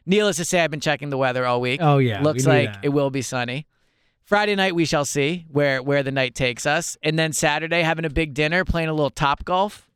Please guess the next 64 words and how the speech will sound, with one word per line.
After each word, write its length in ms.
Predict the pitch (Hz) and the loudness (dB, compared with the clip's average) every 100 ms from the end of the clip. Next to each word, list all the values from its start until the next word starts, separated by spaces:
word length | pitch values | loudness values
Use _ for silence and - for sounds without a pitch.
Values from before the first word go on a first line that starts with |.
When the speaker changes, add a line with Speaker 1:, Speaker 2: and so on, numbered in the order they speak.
| _ _ | _ _
Speaker 2:
Ooh. 800 | 392 480 508 466 349 247 170 139 - | -2 4 6 6 2 -2 -6 -8 -4
Speaker 1:
I 60 | 170 | -2
haven't 240 | 208 233 | -2 -6
swung 320 | - 180 180 | -2 -2 -2
a 40 | 156 | -2
golf 300 | 143 139 - | 0 0 -2
club 380 | 120 110 110 | -2 0 -2
in, 580 | - 123 113 110 107 110 _ _ _ _ _ _ _ _ _ _ | -4 -2 -2 -4 -6 -12 _ _ _ _ _ _ _ _ _ _
I 80 | 170 | -2
mean, 140 | 185 175 | 0 0
maybe, 440 | 208 349 269 - _ - | 0 0 -2 -6 _ -10
maybe 340 | 131 151 190 214 | -4 -2 0 0
ever. 320 | 208 226 220 | 0 -4 -2
Speaker 2:
<laughs> 120 | 247 | 2
Speaker 1:
Like, 140 | 185 190 175 | 2 2 2
I've, 140 | - | 2
Speaker 2:
Oh, 140 | 269 - | 0 0
wow, 140 | 226 - | -2 0
Speaker 1:
I've 280 | 185 160 180 | 0 2 2
Speaker 2:
really? 100 | 214 | 2
Speaker 1:
played 220 | 233 - | 2 0
putt-putt. 500 | 190 - 143 117 - _ - | -4 -2 -2 -4 -6 _ -2
So, 120 | 175 | 4
like, 100 | 151 | 4
Speaker 2:
Oh, 40 | 147 | 4
Speaker 1:
I 20 | |
played 160 | 185 190 | 2 2
Speaker 2:
no, 100 | 170 | 2
Speaker 1:
mini 140 | 175 | 0
Speaker 2:
so 40 | 156 | 0
that 40 | |
Speaker 1:
golf, 120 | 127 160 | 0 0
Speaker 2:
doesn't 120 | 151 | 0
Speaker 1:
but 60 | |
that's 160 | 180 - | 0 0
Speaker 2:
count. 60 | 123 | 0
Speaker 1:
not, 140 | 180 170 | -2 0
Speaker 2:
That 40 | |
Speaker 1:
like, 80 | 160 | 2
Speaker 2:
doesn't 200 | 151 143 | 2 2
count. 80 | 131 127 | 2 0
Speaker 1:
swinging, 180 | 123 | -4
you 80 | 127 | -2
know? 240 | 131 139 156 | 0 0 2
Speaker 2:
No, 140 | 165 | 4
that's 160 | 160 135 | 4 4
Speaker 1:
So, 60 | |
Speaker 2:
not 100 | 175 | 2
golf, 300 | 139 113 90 | -2 -4 -4
yes. 360 | 151 127 110 - - | 0 0 0 -8 -2
Speaker 1:
I 180 | 170 175 | 0 0
think 180 | 151 214 | -2 -2
I've 100 | 214 | 0
been 100 | 202 | 0
to 80 | 185 | 0
a 40 | |
driving 300 | 143 151 151 | 0 -2 -2
range 260 | 147 135 117 | -10 -10 -8
once 340 | 117 135 135 | -4 -4 -2
in 100 | 160 | -4
my 100 | 165 | -2
life. 240 | 170 175 | 0 0
Speaker 2:
Wow. 520 | 175 165 170 165 151 127 | 2 2 2 0 0 0
Speaker 1:
Yeah. 220 | 113 | 0